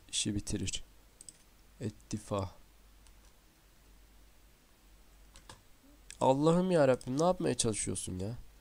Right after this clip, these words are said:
Sen ne yapmaya çalışıyorsun? Neden bizim enerjilerimiz millete satılıyor?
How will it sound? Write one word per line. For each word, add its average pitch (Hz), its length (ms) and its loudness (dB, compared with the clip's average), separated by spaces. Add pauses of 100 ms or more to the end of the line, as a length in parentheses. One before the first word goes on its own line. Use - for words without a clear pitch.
(360)
Sen 165 280 0
ne 175 40 6
yapmaya 180 340 4
çalışıyorsun? 110 720 -4 (180)
Neden 160 320 4
bizim 156 200 2
enerjilerimiz 117 800 4
millete 110 460 0
satılıyor? 104 580 -4